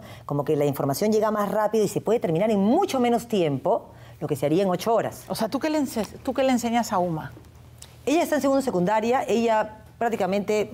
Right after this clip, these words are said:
Speaker 1: va sola, investiga sola en internet. Yo tengo que corroborar que, que, o sea, siempre como el guachimán,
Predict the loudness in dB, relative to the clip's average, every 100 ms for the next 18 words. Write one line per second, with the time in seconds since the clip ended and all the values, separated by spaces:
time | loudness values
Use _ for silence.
0 | -2 0 0 0 0 2 2 2 -2 0
1 | -2 0 0 2 2 2 0 -2 0 0
2 | 0 0 0 0 0 0 2 2 2 2
3 | 0 -2 0 0 0 -2 -2 -4 -2 -2
4 | 0 0 2 2 2 2 0 -2 0 0